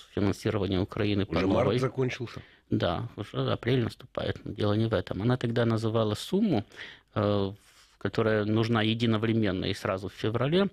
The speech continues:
Speaker 1: в семь с половиной миллиардов долларов. Тогда она объединяла в эту сумму неполученные октябрьский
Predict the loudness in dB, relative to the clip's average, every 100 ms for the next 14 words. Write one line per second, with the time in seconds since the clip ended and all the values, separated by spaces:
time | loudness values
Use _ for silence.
0 | -8 -20 _ -4 -2 -2 0 2 2 2
1 | 2 2 2 0 -8 -8 -10 -10 -16 _
2 | _ -20 -20 _ -4 0 2 2 2 2
3 | 2 2 2 0 -2 -2 -2 2 2 4
4 | 2 0 -2 -8 -4 0 2 2 0 -10
5 | _ 2 2 2 2 2 0 0 2 2
6 | 2 2 2 0 -2 -4 -2 -2 -2 -8
7 | -4 -2